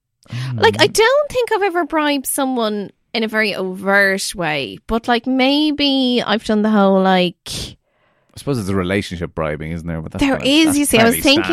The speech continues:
Speaker 1: standard.
Speaker 2: about that,
Speaker 1: Yeah,
Speaker 2: isn't
Speaker 1: yeah.
Speaker 2: it?
Speaker 1: Yeah. <laughs>
Speaker 2: I don't wanna sound manipulative here, but there's always that bit of
Speaker 1: Yeah.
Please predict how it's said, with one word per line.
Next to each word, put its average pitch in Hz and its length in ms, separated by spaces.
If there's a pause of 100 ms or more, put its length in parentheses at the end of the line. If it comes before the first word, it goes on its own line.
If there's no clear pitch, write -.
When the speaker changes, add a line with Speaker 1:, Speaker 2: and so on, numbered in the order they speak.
Speaker 1:
standard. 285 60
Speaker 2:
about 254 280
that, 170 300
Speaker 1:
Yeah, - 240
Speaker 2:
isn't 403 200
Speaker 1:
yeah. 214 140
Speaker 2:
it? - 280
Speaker 1:
Yeah. - 280 (140)
<laughs> 120 160
Speaker 2:
I - 120
don't 523 300
wanna 494 100
sound 403 240
manipulative 320 640
here, 202 140
but - 120
there's 415 200
always 453 500
that 269 220
bit 202 200
of 180 680 (420)
Speaker 1:
Yeah. 82 280